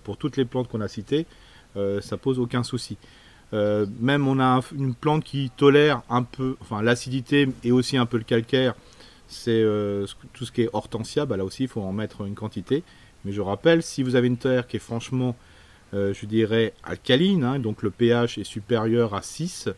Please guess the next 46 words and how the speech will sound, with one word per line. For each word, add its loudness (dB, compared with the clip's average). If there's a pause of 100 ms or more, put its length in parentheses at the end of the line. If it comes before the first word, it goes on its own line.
(180)
même 2
si -2
vous 4
mettez 4
trente -2
centimètres 0
d'aiguille -2
de 0
pin, -2
ça -2
va -2
pas -4
marcher, -6 (120)
parce -20
que -6
le 0
sol 0
sera -6
trop -4
calcaire. 0 (580)
Donc, -6
euh, 2
si -2
vous 0
avez 6
planté 0
au 4
printemps -4
un -2
azalée 0 (480)
ou -2
un 0
rhodo 4
qui, -6 (220)
qui -2
a 2
ses 2
feuilles, 2
je -2
vais 4
appeler 0
ça -2
en 2
oreille 2
de 0
ba-, -6